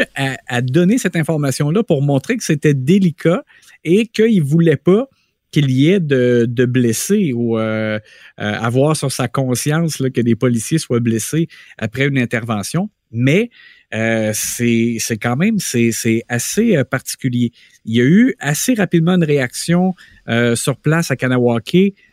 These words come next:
Euh, le secrétaire de la Nation, euh, Mohawk, qui a, qui a nié, euh, et, euh, les gens là-bas se sont dit choqués des propos de François Legault. Alors,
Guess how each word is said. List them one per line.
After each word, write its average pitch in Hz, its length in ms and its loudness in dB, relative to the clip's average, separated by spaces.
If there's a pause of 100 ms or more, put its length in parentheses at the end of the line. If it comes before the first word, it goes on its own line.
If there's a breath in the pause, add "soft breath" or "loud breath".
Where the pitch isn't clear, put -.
(140)
Euh, 117 340 2
le 120 140 4
secrétaire 135 440 -2
de 147 40 -4
la 135 80 2
Nation, 143 600 -4
euh, 110 120 -2
Mohawk, 123 440 0
qui - 100 -2
a, 120 140 2 (240)
qui 127 180 0
a 120 260 2
nié, 135 500 2 (420 soft breath)
euh, 107 420 -2
et, 117 400 0
euh, 110 200 0
les 110 180 0
gens 131 180 -2
là-bas 139 240 0
se 139 160 -4
sont 117 220 -2
dit 123 240 -4
choqués 160 500 0
des 127 140 2
propos 131 420 -2
de 123 160 0
François 117 400 -4
Legault. 117 300 0
Alors, 110 240 -2